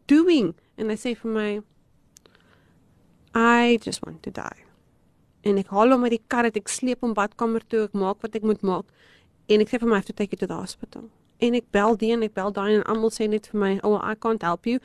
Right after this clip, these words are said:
En die ander een sê, "Ag ja, weet jy wat? Laat hom vrek as hy wil vrek."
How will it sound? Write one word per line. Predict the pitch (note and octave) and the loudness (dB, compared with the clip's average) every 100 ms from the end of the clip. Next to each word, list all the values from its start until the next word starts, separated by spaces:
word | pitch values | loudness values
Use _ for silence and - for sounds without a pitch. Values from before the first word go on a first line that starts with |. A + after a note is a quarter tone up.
| - _ | -10 _
En | G3+ | -2
die | G3+ | 0
ander | - A#3 | 0 0
een | A3 | 0
sê, | - A3+ | -2 -4
"Ag | G#3+ | -4
ja, | - G#3 | -2 -2
weet | G3+ G#3+ | -2 -4
jy | |
wat? | A3 A3+ - _ - | -4 -4 -8 _ -4
Laat | G3 | 0
hom | A3 | -2
vrek | - A#3 A3 | 0 -2 -2
as | G#3+ | -4
hy | F#3+ | -8
wil | - | -10
vrek." | - - - | -10 -12 -12